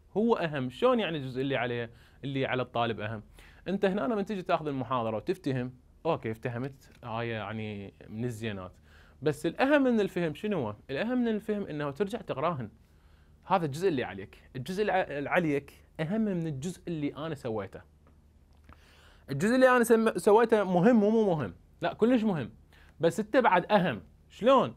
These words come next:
اخذ المحاضرة، يلا، وافتهم واطلع. روح اتركها يومين، اتركها اسبوع، راح تعوفها بعد بتلحق تقراها فد شهر، ترجع لها وين؟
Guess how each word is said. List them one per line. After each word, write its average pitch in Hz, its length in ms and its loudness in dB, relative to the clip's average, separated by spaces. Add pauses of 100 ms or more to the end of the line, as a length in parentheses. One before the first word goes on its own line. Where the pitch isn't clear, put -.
(120)
اخذ 226 160 0
المحاضرة، 165 580 0
يلا، 120 340 2
وافتهم 170 440 -2
واطلع. 139 400 -6 (420)
روح 185 340 4 (300)
اتركها 170 500 4
يومين، 151 460 0 (120)
اتركها 175 260 -2
اسبوع، 151 480 -4
راح 151 180 4
تعوفها 160 320 0
بعد 127 220 0
بتلحق 139 320 -2
تقراها 131 480 0 (280)
فد 185 180 0
شهر، 151 280 4
ترجع 165 340 0
لها 165 200 0
وين؟ 180 220 0